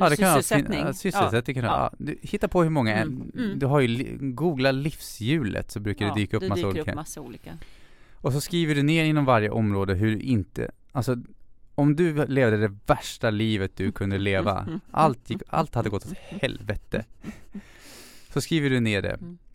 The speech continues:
Speaker 1: Och sen när du är klar så vänder du på det.
Speaker 2: Hitta motsatsorden till de där.
Speaker 1: Och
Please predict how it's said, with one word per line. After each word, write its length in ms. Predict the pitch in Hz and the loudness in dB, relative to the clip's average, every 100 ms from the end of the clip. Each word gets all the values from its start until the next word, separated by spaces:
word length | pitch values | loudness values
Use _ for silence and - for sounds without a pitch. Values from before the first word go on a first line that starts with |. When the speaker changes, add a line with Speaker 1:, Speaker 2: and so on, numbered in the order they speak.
| - - - - | -20 -20 -20 -6
Speaker 1:
Och 100 | 123 | 0
sen 180 | 160 180 | 4 4
när 80 | 170 | 2
du 40 | |
är 20 | 147 | 2
klar 320 | 98 104 - - | 4 4 2 -4
så 120 | 135 | 2
vänder 320 | 180 220 143 | 4 4 2
du 60 | 95 | 0
på 160 | 95 | -4
det. 120 | - - - - | -4 -8 -20 -18
Speaker 2:
Hitta 320 | 196 196 - 160 | -10 -8 -6 -8
motsatsorden 1400 | 180 151 - 156 - - - - - 202 170 147 135 | -8 -8 -8 -8 -8 -14 -14 -18 -8 -6 -4 -6 -6
till 380 | 131 123 117 113 - | -8 -10 -10 -14 -14
de 180 | 139 113 | -14 -10
där. 200 | 80 | -10
Speaker 1:
Och 80 | 127 | -6